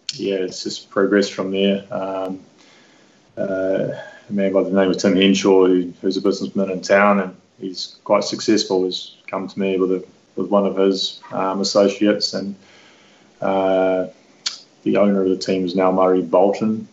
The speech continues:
Uh, he's, he's retired, successful businessman here in, in, uh, Auckland, and, uh, he just wanted to throw a little bit back into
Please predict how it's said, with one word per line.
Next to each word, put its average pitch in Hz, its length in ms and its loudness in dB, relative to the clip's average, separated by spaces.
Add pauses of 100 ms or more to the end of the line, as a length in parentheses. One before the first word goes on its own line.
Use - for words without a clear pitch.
(140)
Uh, 95 440 -4
he's, 107 520 -6 (280)
he's 101 200 2
retired, 98 560 4 (400)
successful 95 800 -2 (220)
businessman 98 420 -4
here 95 240 -4
in, 95 100 -10 (140)
in, 95 220 -8
uh, 95 240 -2
Auckland, 98 420 -2
and, 92 300 -6
uh, 92 260 2
he 98 160 -2
just 95 220 -4
wanted 101 220 -2
to 95 220 0
throw 101 300 2
a - 20 2
little 98 220 2
bit 101 100 -2
back 101 240 2
into 101 540 2